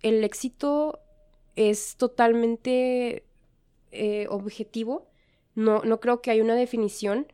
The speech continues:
Y creo que, que a veces somos muy duros al decir, "¿Sabes qué? Hoy no soy exitoso o mañana sí soy exitoso".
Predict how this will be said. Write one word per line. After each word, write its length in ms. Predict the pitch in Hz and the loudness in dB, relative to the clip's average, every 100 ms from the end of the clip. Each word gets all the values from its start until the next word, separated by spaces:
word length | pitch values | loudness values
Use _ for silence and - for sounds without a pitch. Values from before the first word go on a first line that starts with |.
| _ _ _ _ | _ _ _ _
Y 280 | - 233 220 | -4 -4 -2
creo 340 | - 208 214 214 | 0 2 2 0
que, 800 | 262 262 247 226 202 - - - | 0 2 2 2 -2 -6 -10 -6
que 100 | 233 | 0
a 60 | 208 | 2
veces 200 | 208 233 | 2 0
somos 240 | 240 240 | 2 2
muy 240 | 233 233 240 | 2 2 2
duros 320 | 233 233 233 | 2 2 0
al 120 | 214 | -4
decir, 240 | 196 214 | -2 -4
"¿Sabes 340 | 202 196 214 - | -2 -2 -2 -2
qué? 260 | 254 247 - - | -2 -2 -4 -2
Hoy 180 | 208 | 0
no 140 | 214 208 | 2 2
soy 160 | 226 | 0
exitoso 520 | 214 214 - 196 226 226 | -2 -4 -4 -4 -2 -2
o 60 | 208 | -2
mañana 500 | 196 190 190 208 214 _ | -2 -2 -2 -4 -6 _
sí 180 | - 214 | -10 -6
soy 140 | 226 | -4
exitoso". 540 | 220 220 - 196 269 | -4 -8 -10 -6 -6